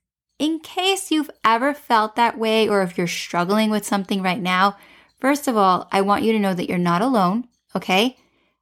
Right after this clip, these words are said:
I'm saying right now here, I've personally struggled with my self-esteem, and it's something that, you know, I continue to work on. Um, you know, it's a muscle that you have to build. And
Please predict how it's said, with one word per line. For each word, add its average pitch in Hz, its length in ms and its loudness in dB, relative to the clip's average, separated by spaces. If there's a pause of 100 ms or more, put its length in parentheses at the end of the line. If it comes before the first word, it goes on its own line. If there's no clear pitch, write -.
(280)
I'm 190 200 -2
saying 233 260 0
right 226 180 2
now 208 180 2
here, 208 360 2
I've 202 260 2
personally 202 360 -4
struggled 185 360 -2
with - 80 -4
my 175 120 0
self-esteem, 175 760 -4 (220)
and 247 140 2
it's 240 120 -2
something 247 320 2
that, 214 160 0
you 233 80 2
know, 208 100 4
I 185 100 2
continue 247 480 2
to 196 160 -2
work 175 260 0
on. 135 300 -6 (720)
Um, 170 480 -2
you 202 100 -2
know, 165 80 -2
it's 170 140 -6
a 202 40 2
muscle 214 360 2
that 175 140 -2
you 185 100 0
have 175 260 -2
to 170 80 -6
build. - 400 -6 (640)
And 196 360 0